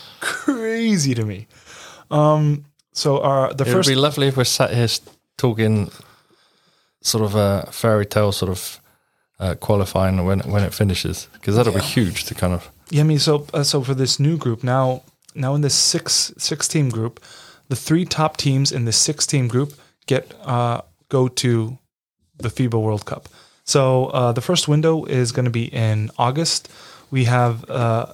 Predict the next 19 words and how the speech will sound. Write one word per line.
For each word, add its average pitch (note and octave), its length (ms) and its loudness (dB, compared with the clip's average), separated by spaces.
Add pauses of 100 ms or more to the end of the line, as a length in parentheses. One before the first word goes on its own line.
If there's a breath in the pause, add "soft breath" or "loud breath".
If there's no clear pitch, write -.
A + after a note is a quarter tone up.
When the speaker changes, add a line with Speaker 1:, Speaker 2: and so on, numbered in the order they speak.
Speaker 1:
an C3 100 -2
away B2+ 300 2
game D#3+ 240 2
against A#2 220 0
Spain, C#3 300 2
which A#2+ 180 0
is, A2 340 0 (920 loud breath)
I D#3+ 140 2
mean, C3 320 4
we'll C3+ 120 4
be, B2+ 240 0
we'll B2+ 120 0
be B2 140 2
lucky B2 300 0
to A2+ 80 2
lose A2+ 260 2
by G#2+ 280 -2 (140)
fifteen. B2+ 580 -2 (540 soft breath)
Um, A#2 760 0